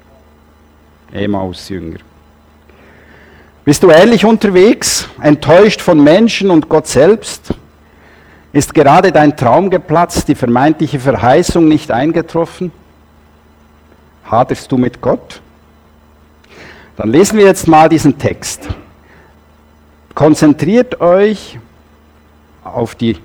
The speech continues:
Randbemerkung, hätte ich fast gesagt. Ich habe am Rand Bemerkungen hingeschrieben.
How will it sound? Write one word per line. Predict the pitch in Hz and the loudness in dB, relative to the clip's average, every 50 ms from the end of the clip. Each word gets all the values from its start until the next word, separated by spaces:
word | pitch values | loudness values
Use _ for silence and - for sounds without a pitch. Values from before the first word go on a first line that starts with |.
| _ - | _ -10
Randbemerkung, | 113 104 107 120 - - - - 143 139 135 127 139 151 - 143 143 139 | -4 -2 -2 0 0 -2 -2 0 0 2 2 2 2 0 -2 -2 -4 -2
hätte | 127 123 123 | -2 -4 -6
ich | - | -4
fast | - 123 123 - - | -4 -4 -4 -4 -4
gesagt. | - 120 107 113 113 131 - | -8 -4 -2 -2 -2 -2 -4
Ich | 117 - | -4 -2
habe | 127 131 - 143 | -2 0 0 0
am | 123 | 0
Rand | 120 117 127 151 156 - | 2 2 2 2 0 0
Bemerkungen | - 143 139 160 185 185 196 185 160 | 2 2 4 4 2 2 2 2 2
hingeschrieben. | 147 175 185 185 - - 160 185 190 180 190 185 | 2 2 2 0 -4 -4 -4 -4 -4 -4 -4 -6